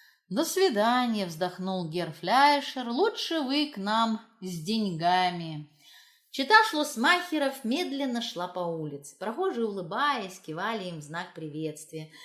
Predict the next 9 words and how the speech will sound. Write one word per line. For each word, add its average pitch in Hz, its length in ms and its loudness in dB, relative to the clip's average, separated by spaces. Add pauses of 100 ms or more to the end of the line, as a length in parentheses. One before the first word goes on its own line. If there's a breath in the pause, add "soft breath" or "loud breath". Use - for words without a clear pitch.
(160 loud breath)
"Какие 240 260 -2
хорошие 262 680 -2
люди 226 400 -4
живут 196 400 -10
в 175 60 -14
нашем 196 480 -8
городе", 170 680 -4 (200 loud breath)
радовалась 180 680 -2
Малин. 165 640 -10